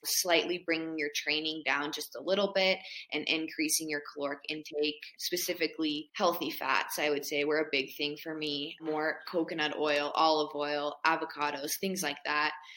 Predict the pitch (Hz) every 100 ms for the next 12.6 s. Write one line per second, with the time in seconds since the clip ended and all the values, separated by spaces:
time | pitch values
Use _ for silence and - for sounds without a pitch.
0 | - - 185 - 165 175 170 147 139 147
1 | 175 156 151 156 151 143 151 156 151 147
2 | 147 143 143 - - - - 156 143 -
3 | - 170 156 151 151 147 160 160 147 -
4 | - 165 147 147 - - 160 147 143 -
5 | 147 151 147 - 156 160 - - - 170
6 | 175 180 180 175 185 165 151 151 - _
7 | - 185 - 156 - 175 151 151 143 147
8 | - 151 147 156 156 165 - - - -
9 | - 165 156 160 151 160 - - _ -
10 | _ _ - 160 165 165 185 190 180 -
11 | 170 160 151 160 151 - _ - 175 185
12 | 196 185 165 147 190